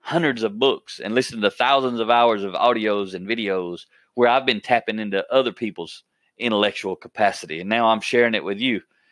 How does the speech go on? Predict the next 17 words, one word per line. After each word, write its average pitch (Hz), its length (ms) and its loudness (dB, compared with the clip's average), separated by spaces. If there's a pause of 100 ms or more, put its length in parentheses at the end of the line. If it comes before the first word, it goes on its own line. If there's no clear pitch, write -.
(100)
And 110 140 -2
you 131 80 0
may 127 160 2
read 123 240 2
lots 127 260 2
of 120 100 0
other 135 180 4
books 98 560 -4
and 101 80 -10
listen 117 240 -4
to 117 80 2
other 139 180 4
podcasts. 95 800 0 (600)
When 127 180 -2
you 123 100 0
do 147 200 4
it, 131 160 4